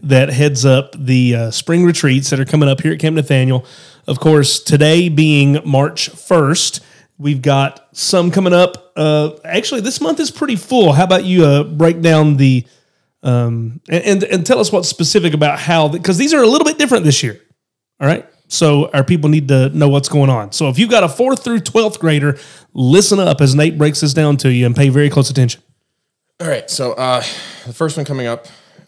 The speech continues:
Speaker 2: on March eighth and ninth is our fourth through sixth grade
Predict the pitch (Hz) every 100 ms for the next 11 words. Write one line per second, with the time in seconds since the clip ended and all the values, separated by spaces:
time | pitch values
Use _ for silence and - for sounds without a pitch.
0 | _ 92 95 95 95 95 104 - 104 107
1 | 135 120 90 98 - _ _ 98 92 92
2 | 92 _ 113 113 - - 107 - - -
3 | - - - - 95 82 -